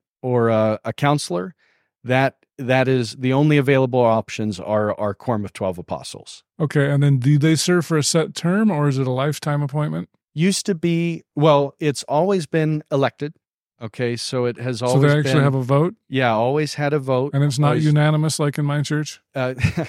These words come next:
Speaker 1: <laughs> it doesn't have to be unanimous.
Speaker 2: Okay.
Speaker 1: Okay, it doesn't have to be. Um, it, I, I don't know that I've ever seen it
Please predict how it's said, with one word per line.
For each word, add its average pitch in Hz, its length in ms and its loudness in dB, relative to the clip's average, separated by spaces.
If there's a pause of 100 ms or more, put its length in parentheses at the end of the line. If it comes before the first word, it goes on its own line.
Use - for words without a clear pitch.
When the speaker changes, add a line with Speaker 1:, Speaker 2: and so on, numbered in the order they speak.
(160)
Speaker 1:
<laughs> - 420 -6
it 185 140 4
doesn't 247 280 4
have 196 240 2
to 214 60 -8
be 196 120 -4
unanimous. 170 680 -4
Speaker 2:
Okay. 151 220 0
Speaker 1:
Okay, 151 160 2
it 135 60 0
doesn't 156 200 2
have 139 240 0
to - 80 -18
be. 73 160 -20 (160)
Um, 131 300 0
it, 170 180 0 (580)
I, 139 200 0
I 143 80 0
don't 170 180 0
know 156 180 2
that 135 140 2
I've 127 160 2
ever 135 220 2
seen 135 340 -2
it 135 140 -4